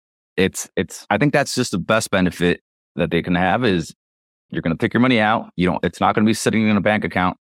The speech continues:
It's, it's gonna be here in the U S. It's gonna be well protected, and you're gonna be making money off of it and make, yeah. And I think it's also, as I said before, the, just the risk-adjusted returns of investing down there versus here,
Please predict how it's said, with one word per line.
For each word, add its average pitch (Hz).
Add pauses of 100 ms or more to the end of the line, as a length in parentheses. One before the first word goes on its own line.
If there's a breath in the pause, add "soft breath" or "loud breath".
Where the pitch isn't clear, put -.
It's, -
it's 71
gonna 98
be 98
here 113
in 113
the 110
U 95
S. 90
It's 87
gonna 85
be 80
well 95
protected, 85
and 80
you're 82
gonna 87
be 87 (260)
making 92
money 107
off 85
of 80
it - (180)
and 82 (180)
make, 90
yeah. 95 (240)
And 87 (160)
I 123
think 190
it's 233
also, 139
as 107
I 113
said 110
before, 98
the, 92
just 85
the 101
risk-adjusted 95
returns 90
of 85 (100)
investing 90
down 87
there 82
versus 85
here, 92